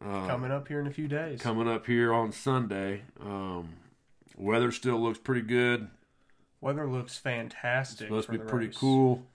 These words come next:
Speaker 1: Um,
Speaker 2: Low seventies.
Speaker 1: Friday looks a little iffy for Carb Day.
Speaker 2: Yeah, but they've, we were just reading earlier, they're talking about, they're looking at no matter what, getting at least an hour session in.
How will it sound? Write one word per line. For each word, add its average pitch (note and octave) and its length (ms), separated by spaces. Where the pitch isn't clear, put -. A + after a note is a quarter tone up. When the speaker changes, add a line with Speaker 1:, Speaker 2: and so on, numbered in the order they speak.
Speaker 1:
Um, F2+ 640
Speaker 2:
Low B2 220
seventies. A#2 800
Speaker 1:
Friday C#3+ 540
looks C#3+ 260
a C#3+ 40
little C3+ 160
iffy C#3 380
for - 140
Carb C#3 400
Day. D3 400
Speaker 2:
Yeah, D#3 280
but C#3+ 200
they've, D3 280
we C3 180
were A#2 240
just A#2 220
reading A#2 240
earlier, A#2 360
they're A#2 100
talking A2+ 360
about, A2 380
they're B2+ 400
looking C#3+ 340
at A#2+ 140
no B2 100
matter B2 340
what, A#2 400
getting A2 460
at A2 160
least C3 300
an A2+ 160
hour A2+ 340
session A2+ 460
in. A2 220